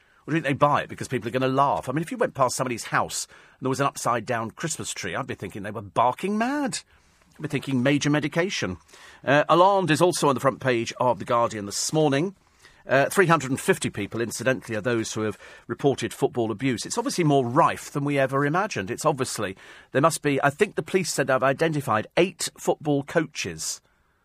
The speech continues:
Now, whether or not they're all alive or whether some of them are dead, I don't know. But they said they've identified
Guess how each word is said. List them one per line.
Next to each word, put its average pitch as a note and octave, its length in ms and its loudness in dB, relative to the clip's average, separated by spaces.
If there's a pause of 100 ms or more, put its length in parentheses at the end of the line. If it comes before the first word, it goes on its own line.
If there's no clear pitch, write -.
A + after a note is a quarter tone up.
(180)
Now, C3 140 4
whether D#3+ 200 6
or E3+ 40 4
not D#3 160 2
they're D3 160 6
all C#3+ 160 6
alive A#2 480 4
or B2 80 2
whether A2+ 160 0
some C#3+ 240 0
of - 80 -2
them A2 160 -2
are G2+ 160 -2
dead, A#2 440 0
I B2 160 0
don't B2 300 -4
know. C3+ 140 0
But F#2+ 100 -8
they A#2+ 60 -2
said D3 180 -2
they've C3 160 0
identified C3 480 0